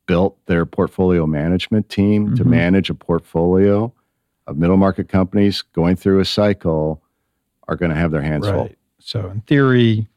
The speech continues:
Speaker 2: if you're a new entrant to the market, that could be a challenge.
Speaker 1: Right.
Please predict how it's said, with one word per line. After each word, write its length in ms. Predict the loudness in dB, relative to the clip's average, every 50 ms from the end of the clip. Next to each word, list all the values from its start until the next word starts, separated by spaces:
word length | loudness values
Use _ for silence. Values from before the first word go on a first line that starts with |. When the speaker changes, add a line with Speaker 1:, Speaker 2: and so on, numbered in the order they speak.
| _ _ _ _ _ _ _ _ _
Speaker 2:
if 100 | _ -4
you're 120 | 0 2
a 20 | 2
new 200 | 4 4 2 2
entrant 360 | 0 -2 -4 -6 -8 -8 -10
to 80 | -12 -14
the 60 | -16
market, 520 | -16 -16 -16 -16 -16 -16 -16 -16 -16 -16 -20 _ _ _ _ _ -16
that 120 | -16 -12
could 140 | -10 -12 -12
be 80 | -10 -10
a 20 |
challenge. 520 | -10 -8 -8 -10 -12 -18 -20 -20 -10 -6 -4
Speaker 1:
Right. 240 | -2 -2 -4 -6